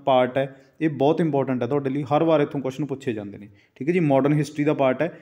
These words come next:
ਮਾਡਰਨ ਹਿਸਟਰੀ ਜਿਹੜੀ ਆਪਣੀ ਈਸਟ ਇੰਡੀਆ ਕੰਪਨੀ ਤੋਂ, ਅ, ਮਤਲਬ ਪੁਰਤਗਾਲੀਆਂ ਤੋਂ ਹੀ ਸਟਾਰਟ ਹੁੰਦੀ ਹੈ।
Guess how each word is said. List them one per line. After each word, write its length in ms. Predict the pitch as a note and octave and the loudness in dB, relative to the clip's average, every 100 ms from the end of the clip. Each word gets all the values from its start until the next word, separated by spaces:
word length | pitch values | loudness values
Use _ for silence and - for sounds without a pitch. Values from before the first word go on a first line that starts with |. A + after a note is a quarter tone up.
| - - | -20 -2
ਮਾਡਰਨ 340 | C3+ C#3 D#3 | 2 4 4
ਹਿਸਟਰੀ 440 | D#3 D3+ D#3+ F3 F3 | 0 -2 -2 -2 -2
ਜਿਹੜੀ 220 | C#3+ D#3+ | 0 2
ਆਪਣੀ 220 | F3 E3 | 2 0
ਈਸਟ 300 | D3 D#3 D3+ | -2 -4 -2
ਇੰਡੀਆ 160 | D#3 D#3 | 2 2
ਕੰਪਨੀ 360 | D#3 C#3+ D3+ | 2 0 0
ਤੋਂ, 340 | D3 D#3 C#3+ C#3+ | 2 0 2 0
ਅ, 20 | |
ਮਤਲਬ 400 | C#3 C#3+ D3 D3 | 0 0 -2 0
ਪੁਰਤਗਾਲੀਆਂ 500 | D#3 D#3 D#3+ D#3 E3 | -2 2 4 4 4
ਤੋਂ 80 | F3+ | 2
ਹੀ 40 | |
ਸਟਾਰਟ 260 | F#3 D3+ C3+ | 2 2 2
ਹੁੰਦੀ 220 | B2+ B2+ | 0 0
ਹੈ। 100 | E3 | -4